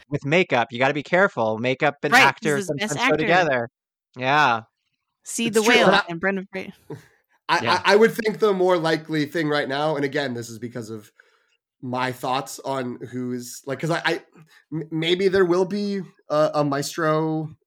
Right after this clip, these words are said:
Speaker 3: uh, push now that it got enough of these nominations. I think it's much more likely that just Oppenheimer wins makeup and Cillian Murphy
Speaker 1: Yeah.
Speaker 3: wins Best Actor, and they're just sort of like, "Great,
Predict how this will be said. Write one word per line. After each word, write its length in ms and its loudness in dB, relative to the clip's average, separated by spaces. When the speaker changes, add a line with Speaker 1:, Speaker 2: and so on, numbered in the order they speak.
Speaker 3:
uh, 320 0
push 460 -2
now 220 0
that 240 -2
it 100 -6
got 260 0
enough 240 0
of 60 -6
these 140 -2
nominations. 680 -4
I 120 -2
think 140 0
it's 100 -4
much 180 -4
more 120 -4
likely 280 -6
that 140 -6
just 180 -8
Oppenheimer 520 -8
wins 200 -2
makeup 440 -2
and 260 0
Cillian 260 4
Murphy 240 0
Speaker 1:
Yeah. 60 0
Speaker 3:
wins 180 -4
Best 180 -8
Actor, 400 -6
and 80 -8
they're 140 -8
just 140 -10
sort 100 -4
of 80 -6
like, 180 -6
"Great, 260 2